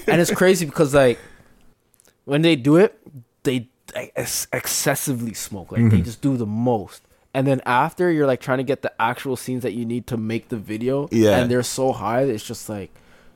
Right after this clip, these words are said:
Speaker 2: they're, like, standing there looking at the camera, and you're like, "Bro, you gonna start doing what you
Speaker 1: Mm-hmm.
Speaker 2: gotta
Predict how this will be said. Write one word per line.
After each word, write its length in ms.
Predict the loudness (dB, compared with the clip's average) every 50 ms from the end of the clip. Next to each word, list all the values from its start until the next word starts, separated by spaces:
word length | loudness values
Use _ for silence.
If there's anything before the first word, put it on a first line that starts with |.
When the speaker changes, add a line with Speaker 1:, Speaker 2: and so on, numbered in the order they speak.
| _ _ _ _ _ -20 _ _ _ _ _ _ _ _
Speaker 2:
they're, 140 | -8 -6 -4
like, 220 | -4 -4 -4 -6 -10
standing 500 | -12 -4 0 2 2 2 2 2 0 0
there 140 | 0 0
looking 240 | 0 -2 -2 -2 -4
at 60 | -6
the 80 | -6 -8
camera, 420 | -8 -4 -2 -2 -2 -2 -2 -4
and 80 | -6 -6
you're 100 | -6 -6
like, 200 | -6 -6 -8 -8
"Bro, 160 | -8 -6 -6 -6
you 180 | -6 -8 -8
gonna 140 | -10 -10 -10
start 580 | -10 -14 -18 _ -10 -8 -6 -6 -8 -10 -12 _
doing 400 | -12 -10 -10 -10 -10 -10 -6 -2
what 140 | 0 0 0
you 80 | 0 0
Speaker 1:
Mm-hmm. 60 | 0
Speaker 2:
gotta 180 | -2 -4 -4